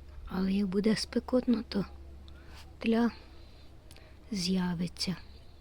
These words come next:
Полила їх сьогодні також.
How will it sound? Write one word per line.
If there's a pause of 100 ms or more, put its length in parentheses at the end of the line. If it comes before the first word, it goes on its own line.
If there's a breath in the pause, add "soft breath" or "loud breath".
(3500 loud breath)
Полила
їх
сьогодні
також.